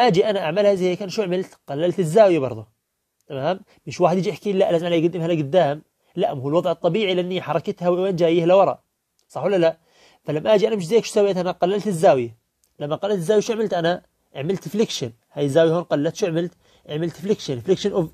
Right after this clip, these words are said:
إيش؟ اوف ني. عملت فليكشن لإيش؟ للني، اللي هي الركبة. لما أجي أمد هون،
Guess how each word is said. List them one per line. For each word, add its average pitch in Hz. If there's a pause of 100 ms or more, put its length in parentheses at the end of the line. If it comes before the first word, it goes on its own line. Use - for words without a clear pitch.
(120)
إيش؟ 190 (480)
اوف 180
ني. 202 (680)
عملت 147
فليكشن 175
لإيش؟ 175
للني، 170
اللي 147
هي 165 (260)
الركبة. 139 (960)
لما 147
أجي 151 (100)
أمد 170
هون، 170